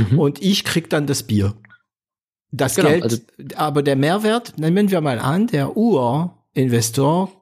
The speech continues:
Speaker 2: hat das N F T tausend Dollar, ich mach tausend Dollar, das ist eine einfache ist, ne?
Speaker 1: Ja,
Speaker 2: Tausend
Speaker 1: ja.
Speaker 2: Dollar bezahlt. So, ich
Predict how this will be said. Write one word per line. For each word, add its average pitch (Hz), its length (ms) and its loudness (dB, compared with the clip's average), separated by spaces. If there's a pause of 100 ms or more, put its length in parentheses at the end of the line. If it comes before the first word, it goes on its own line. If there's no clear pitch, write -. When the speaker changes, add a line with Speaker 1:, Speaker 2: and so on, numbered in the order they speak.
(140)
Speaker 2:
hat 147 300 -2
das 135 140 -4
N 127 120 0
F 127 120 0
T 147 120 0
tausend 131 280 0
Dollar, 107 200 0
ich 120 60 2
mach 131 140 0
tausend 107 260 0
Dollar, 104 240 0
das 113 100 0
ist 117 60 2
eine 117 80 -2
einfache 113 400 -2
ist, 113 160 -4
ne? 202 140 0
Speaker 1:
Ja, 120 120 2 (140)
Speaker 2:
Tausend 151 220 0
Speaker 1:
ja. 156 100 2
Speaker 2:
Dollar 139 140 2
bezahlt. 135 580 -6 (960)
So, - 140 -6
ich - 520 -2